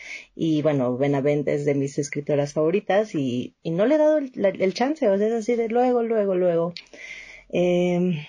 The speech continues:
yo tengo varios, pero ese es así uno que se me viene a la mente. Entonces sí, soy víctima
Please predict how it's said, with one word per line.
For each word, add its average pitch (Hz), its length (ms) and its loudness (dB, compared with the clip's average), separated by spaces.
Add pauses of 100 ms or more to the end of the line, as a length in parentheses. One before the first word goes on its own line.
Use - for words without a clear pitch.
(380)
yo 196 180 2
tengo 208 220 2
varios, 156 600 0 (460)
pero 175 200 4
ese 196 440 4
es 185 100 -4
así 185 220 0
uno 185 200 2
que - 120 -10
se 175 80 -4
me 151 100 2
viene 156 200 2
a - 20 2
la 147 80 0
mente. 139 240 0
Entonces 160 420 -2
sí, 170 160 0
soy 170 200 0
víctima 180 640 0